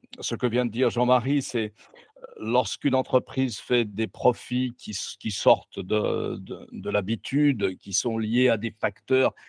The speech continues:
qui ne tiennent pas particulièrement ou spécifiquement au succès de l'entreprise, euh,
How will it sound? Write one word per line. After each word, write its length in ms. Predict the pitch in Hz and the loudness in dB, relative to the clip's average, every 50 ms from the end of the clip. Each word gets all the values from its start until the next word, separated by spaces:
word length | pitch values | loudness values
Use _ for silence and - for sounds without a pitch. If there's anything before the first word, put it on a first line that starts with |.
| _ _ _ | _ _ _
qui 140 | - 139 | 2 4
ne 80 | 131 131 | 4 4
tiennent 420 | 131 - - - 147 135 131 120 | 2 2 2 4 4 4 4 2
pas 340 | - _ - 139 127 123 120 - _ _ _ _ _ _ | -2 _ 4 6 6 4 2 -4 _ _ _ _ _ _
particulièrement 920 | - - 101 - - - 110 - - 135 127 120 131 110 101 113 127 123 117 | -2 -2 -2 -4 -10 -12 -10 -4 -2 0 2 4 4 4 4 2 0 0 -2
ou 80 | 101 98 | -2 -6
spécifiquement 920 | - - 127 110 - - 110 101 - 113 98 - 113 113 127 127 127 117 | -6 -4 -4 -4 -4 -6 -10 -10 -10 -12 -10 -6 -6 -6 -6 -6 -6 -8
au 100 | 104 104 | -10 -10
succès 480 | 104 - - 104 - - - 110 107 | -12 -14 -14 -14 -16 -10 -8 -6 -6
de 60 | 95 98 | -4 -4
l'entreprise, 800 | 101 95 - - 101 95 - _ 113 123 123 120 104 101 117 123 | -6 -6 -6 -6 -8 -8 -4 _ 0 0 2 0 0 0 0 2
euh, 140 | 110 104 | 2 2